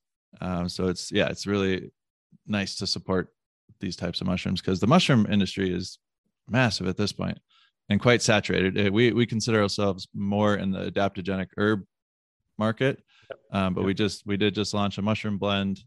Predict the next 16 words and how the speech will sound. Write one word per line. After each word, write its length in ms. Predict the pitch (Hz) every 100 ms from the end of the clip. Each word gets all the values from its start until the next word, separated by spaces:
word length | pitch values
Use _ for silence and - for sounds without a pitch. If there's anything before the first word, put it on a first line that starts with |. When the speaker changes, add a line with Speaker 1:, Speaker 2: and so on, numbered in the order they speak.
| -
Speaker 1:
that's 140 | 92
just 260 | - 95 -
mushroom 320 | 95 - 92
powder 400 | 92 90 87 87 _ _
extracts. 540 | 92 - 95 92 - - _ _ _ _ _ -
Um, 400 | 95 90 87 87 - _ _ -
and 280 | 107 101 - _ -
the 300 | 170 104 98
amount 320 | 101 104 110 107
of 100 | -
products 320 | 101 95 -
I 60 |
see 180 | 92 107
out 160 | 98 92
there 160 | 98
that 200 | 92 92